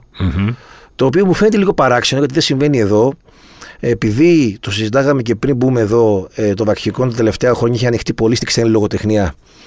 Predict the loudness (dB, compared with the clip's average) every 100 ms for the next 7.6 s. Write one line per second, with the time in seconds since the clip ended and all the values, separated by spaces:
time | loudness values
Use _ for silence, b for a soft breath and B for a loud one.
0 | B B B B B B B -6 0 2
1 | 2 2 0 -2 -2 -4 -8 -10 -8 -2
2 | 2 2 2 0 0 -2 -2 -2 -4 -4
3 | 0 2 2 0 -4 -2 -2 0 0 -2
4 | 0 -2 -2 -2 0 0 -2 -2 -2 -2
5 | -4 -4 -2 -2 0 0 0 0 -2 -4
6 | -2 -2 0 0 0 -2 -4 -2 0 0
7 | 0 0 0 0 0